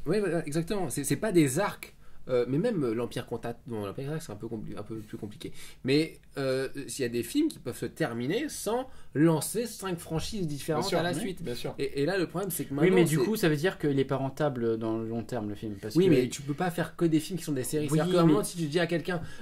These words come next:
Speaker 1: euh, bah, tu, si tu veux pour voir Superman, bah non, bah, faut, en fait, faut que tu vois les cinq
Speaker 2: C'est
Speaker 1: films
Speaker 2: ça.
Speaker 1: à la suite, sinon tu
Speaker 2: Mais, mais,
Speaker 1: comprends
Speaker 2: mais,
Speaker 1: plus.
Speaker 2: mais
Speaker 3: Oui,
Speaker 2: c'est
Speaker 3: mais
Speaker 2: ça, mais c'est
Speaker 3: pourquoi ?
Speaker 2: ça.
Speaker 3: Parce que
Speaker 1: Non.
Speaker 3: du
Speaker 1: C'est pour ça que
Speaker 3: coup
Speaker 1: les post-génériques, c'était bien, parce que les scènes post-génériques, c'était après le film.
Speaker 3: Parce que
Speaker 1: Donc,
Speaker 3: regarde,
Speaker 1: euh,
Speaker 3: quel,
Speaker 1: tu
Speaker 3: quel
Speaker 1: peux
Speaker 3: était
Speaker 1: t'en
Speaker 3: mon
Speaker 1: foutre,
Speaker 3: premier
Speaker 1: quoi.
Speaker 3: réflexe quand, là, avec Batman Superman, quand j'ai vu qu'une fois Man of Steel, j'ai demandé à Fabien de me repasser le Blu-ray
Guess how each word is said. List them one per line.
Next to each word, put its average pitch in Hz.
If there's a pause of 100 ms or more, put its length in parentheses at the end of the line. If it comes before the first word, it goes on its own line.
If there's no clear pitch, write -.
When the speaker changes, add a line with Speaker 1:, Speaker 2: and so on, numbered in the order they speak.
Speaker 1:
euh, 135
bah, 147
tu, 151
si -
tu 147
veux 180 (140)
pour 165
voir 147
Superman, 160
bah 147
non, 170
bah, 147
faut, -
en 131
fait, 165
faut -
que 123
tu -
vois 143
les 143
cinq 175
Speaker 2:
C'est -
Speaker 1:
films 180
Speaker 2:
ça. 180
Speaker 1:
à -
la 170
suite, -
sinon 190
tu 139
Speaker 2:
Mais, 139
mais, 143
Speaker 1:
comprends 143
Speaker 2:
mais, 147
Speaker 1:
plus. 131
Speaker 2:
mais 143
Speaker 3:
Oui, 147
Speaker 2:
c'est 220
Speaker 3:
mais 226
Speaker 2:
ça, 220
mais 151
c'est -
Speaker 3:
pourquoi ? 196
Speaker 2:
ça. 240
Speaker 3:
Parce 170
que 160
Speaker 1:
Non. 147 (340)
Speaker 3:
du 143
Speaker 1:
C'est -
pour 156
ça 185
que 226
Speaker 3:
coup 214
Speaker 1:
les 170
post-génériques, 170
c'était 165
bien, 190
parce 175
que 165
les -
scènes 160
post-génériques, 151
c'était 151
après 127
le 165
film. 165
Speaker 3:
Parce 165
que -
Speaker 1:
Donc, 190
Speaker 3:
regarde, 208
Speaker 1:
euh, 123
Speaker 3:
quel, 220
Speaker 1:
tu -
Speaker 3:
quel -
Speaker 1:
peux 208
Speaker 3:
était 220
Speaker 1:
t'en 202
Speaker 3:
mon 196
Speaker 1:
foutre, 170
Speaker 3:
premier 180
Speaker 1:
quoi. 160
Speaker 3:
réflexe 165
quand, 127
là, 127
avec 123
Batman 127
Superman, 127
quand 156
j'ai 139
vu 131
qu'une 185
fois 185
Man 143
of 120
Steel, 214
j'ai 156
demandé 131
à 123
Fabien 127
de 165
me 139
repasser 120
le 117
Blu-ray 110